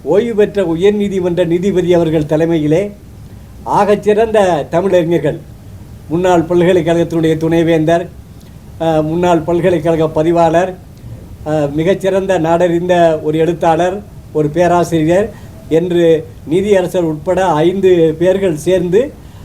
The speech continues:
அந்த இரண்டாம் கட்டத்திலே ஆய்வு செய்தவர்கள் கொடுத்த முடிவை வைத்து முடிவு செய்கிறார்கள். இந்த ஆண்டு ஓய்வு பெற்ற நீதிபதி கிருபாகரன் அவர்கள் தலைமையில் இந்த ஆய்வுக் கூட்டம் நடைபெற்றது.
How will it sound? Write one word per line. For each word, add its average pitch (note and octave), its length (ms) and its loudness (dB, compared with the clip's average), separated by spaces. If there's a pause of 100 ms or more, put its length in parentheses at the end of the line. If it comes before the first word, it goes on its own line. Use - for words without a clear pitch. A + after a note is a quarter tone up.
(140)
அந்த D3+ 220 0
இரண்டாம் G#3 460 0
கட்டத்திலே F3+ 720 0 (500)
ஆய்வு G3+ 300 0
செய்தவர்கள் E3+ 560 -2
கொடுத்த D#3 580 -2 (160)
முடிவை F3+ 320 0
வைத்து E3 340 -2
முடிவு D#3 240 -2
செய்கிறார்கள். D3 600 0 (1900)
இந்த F3 240 2
ஆண்டு F#3+ 560 2 (440)
ஓய்வு F#3+ 240 0
பெற்ற F#3 220 -2
நீதிபதி E3+ 600 2
கிருபாகரன் F3+ 600 2
அவர்கள் D#3 320 -2
தலைமையில் E3 420 0
இந்த D#3 180 2
ஆய்வுக் D#3+ 280 0
கூட்டம் D3+ 260 -4
நடைபெற்றது. D3 720 -2